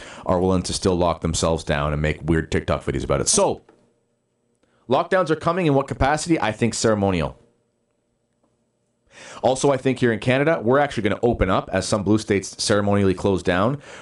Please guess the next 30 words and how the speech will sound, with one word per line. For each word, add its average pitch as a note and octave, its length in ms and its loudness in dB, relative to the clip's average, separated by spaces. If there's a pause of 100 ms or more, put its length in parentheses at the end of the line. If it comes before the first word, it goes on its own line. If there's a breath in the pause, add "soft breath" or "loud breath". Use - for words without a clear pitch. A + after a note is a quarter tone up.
Reason G#2 380 0
being, B2 420 0 (1700)
one A#2+ 200 2
thing B2+ 160 2
that A#2+ 140 0
Canadian A2+ 380 2
politicians A2 500 2
love G#2+ 180 2
to G#2+ 80 -8
do A2 120 4
more G#2+ 180 2
than F#2+ 100 2
anything, A#2+ 520 0 (1080)
they G#2+ 120 2
love A2+ 240 2
to A2+ 60 0
look A2+ 220 0
superior A#2 440 2
to G#2+ 120 -2
American F#2+ 360 0
politicians. B2+ 560 -2
So G#2 120 -2
we've A#2+ 100 2
been G#2+ 120 0
locked G2+ 180 0
down G2 180 0
longer G#2 300 2
in B2 80 -2
some B2+ 160 -2
places. C3+ 520 0